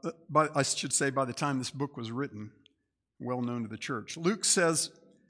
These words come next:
"Now Joseph, a Levite of Cyprian birth, who was also called Barnabas by the apostles," which translated means son of encouragement,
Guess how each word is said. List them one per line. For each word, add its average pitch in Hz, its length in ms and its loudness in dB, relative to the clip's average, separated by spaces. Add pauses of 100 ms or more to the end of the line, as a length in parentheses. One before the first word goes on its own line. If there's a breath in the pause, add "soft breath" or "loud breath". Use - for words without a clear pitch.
(100)
"Now 151 160 6
Joseph, 185 600 4
a - 20 -6
Levite 170 500 4
of 147 120 0
Cyprian 196 460 -2
birth, 135 320 -2
who 156 100 -2
was 139 160 -2
also 160 280 -2
called 135 420 -4 (440)
Barnabas 160 720 4
by 143 180 4
the 139 120 2
apostles," 180 720 0 (180)
which 131 260 -10
translated 147 580 0
means 135 240 0
son 196 220 4
of 156 100 0
encouragement, 135 600 -2